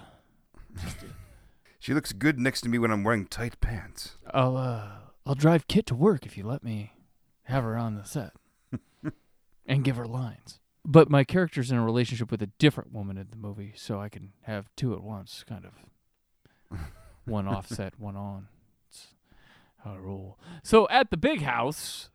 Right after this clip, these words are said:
Speaker 2: uh, Leslie and Gary are staying the night,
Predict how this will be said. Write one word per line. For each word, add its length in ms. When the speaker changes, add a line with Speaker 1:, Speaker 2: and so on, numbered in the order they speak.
Speaker 2:
uh, 440
Leslie 580
and 80
Gary 320
are 100
staying 380
the 60
night, 320